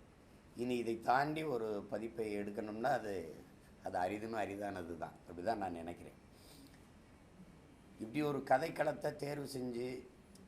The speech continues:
இதை எடுத்து, இதை ரசிக்க வச்சு, வெகுமக்கள் படமா மாத்தி, இதுக்குள்ள இப்படி ஒரு அரசியலை கொண்டு போய் செஞ்சிடலாங்கிற துணிவு என் தம்பி மாரிக்கு வந்ததுக்கு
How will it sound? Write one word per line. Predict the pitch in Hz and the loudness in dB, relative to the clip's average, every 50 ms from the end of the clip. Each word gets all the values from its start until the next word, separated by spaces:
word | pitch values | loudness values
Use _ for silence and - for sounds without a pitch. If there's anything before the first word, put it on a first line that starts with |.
| - - 113 | -16 -10 -6
இதை | 104 104 101 104 | -4 -2 -2 0
எடுத்து, | 110 117 135 131 135 - 131 123 123 120 120 - - - | -2 -2 -2 -4 -6 -4 -2 -2 -2 -2 -4 -6 -10 -10
இதை | 95 - - | -4 -4 0
ரசிக்க | 98 110 117 - - 139 - 131 | 0 0 -2 -2 -6 -6 -4 -4
வச்சு, | 123 120 - - - 104 101 104 - - - | -4 -4 -4 -8 -6 -6 -6 -6 -6 -6 -6
வெகுமக்கள் | 104 110 120 135 143 135 - - 131 113 101 | -6 -4 -4 -2 -4 -4 -4 -4 -6 -4 -2
படமா | 120 110 113 113 117 110 107 | 0 2 2 2 4 4 2
மாத்தி, | 101 101 104 110 110 101 - - 113 110 104 - - - - - - - - - | 2 4 2 2 0 0 -4 -8 -8 -8 -8 -10 -12 -18 -18 -20 -20 -20 -14 -8
இதுக்குள்ள | 113 127 160 165 - 170 160 160 | -4 -2 -2 -2 -2 -2 0 2
இப்படி | 147 131 - - - 165 170 | 0 0 0 -2 0 0 2
ஒரு | 156 156 147 | 4 6 8
அரசியலை | 123 117 120 147 147 - - 139 135 123 110 | 8 8 8 4 2 0 -2 -2 0 0 0
கொண்டு | - 117 113 117 120 123 | 0 -2 -2 -2 -2 -2
போய் | 113 107 107 101 98 87 - 104 | -4 -4 -4 -4 -6 -6 -6 -8
செஞ்சிடலாங்கிற | 101 107 113 135 127 123 135 131 135 143 156 160 156 151 135 117 | -8 -4 -2 -2 0 6 6 6 6 6 4 2 2 2 0 0
துணிவு | - 127 123 127 139 135 127 120 | 0 -4 -4 -2 -2 -2 -2 -2
என் | 107 101 | -2 0
தம்பி | 98 98 95 104 104 104 104 101 | 0 -2 -2 -2 -4 -6 -6 -6
மாரிக்கு | 101 107 98 98 - 101 | -8 -8 -8 -10 -10 -10
வந்ததுக்கு | 92 92 95 95 92 98 95 - - 120 113 - - | -10 -8 -8 -8 -8 -8 -10 -10 -8 -8 -8 -8 -10